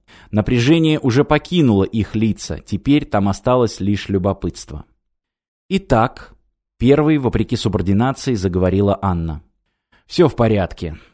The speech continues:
Давид уселся в кресло, поколебался, но всё-таки вытащил из чемоданчика с личными вещами фляжку виски. Эд покачал головой, но потом достал свою. Бегунец молча приняла от Давида стаканчик.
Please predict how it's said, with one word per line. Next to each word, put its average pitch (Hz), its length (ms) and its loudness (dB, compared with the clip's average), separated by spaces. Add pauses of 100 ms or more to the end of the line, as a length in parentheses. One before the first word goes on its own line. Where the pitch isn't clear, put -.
(120)
Давид 113 340 0
уселся 131 400 0
в - 60 -8
кресло, 143 500 0
поколебался, 117 800 2
но 104 100 0
всё-таки 113 400 -4
вытащил 113 440 -2
из 95 80 -4
чемоданчика 123 840 -2 (200)
с - 140 -14
личными 117 400 0
вещами 110 540 0
фляжку 104 480 -2
виски. 90 500 -6 (600)
Эд 139 400 2
покачал 113 500 -2
головой, 104 520 2
но 120 100 0
потом 117 360 -2
достал 107 340 0
свою. 95 500 -2 (400)
Бегунец 113 560 2
молча 135 440 2
приняла 113 480 2
от 101 240 -6
Давида 98 340 0
стаканчик. - 680 -8